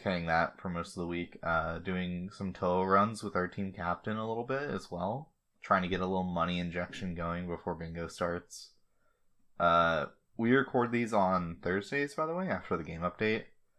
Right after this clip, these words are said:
And bingo is gonna be starting on Friday, or no, Saturday. Saturday at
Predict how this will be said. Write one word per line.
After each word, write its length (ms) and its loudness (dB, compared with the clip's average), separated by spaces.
And 320 -2
bingo 380 2
is 100 -4
gonna 140 -2
be 100 -4
starting 680 -4
on 380 -2
Friday, 440 -4
or 180 4
no, 220 -4
Saturday. 500 2
Saturday 560 2
at 340 0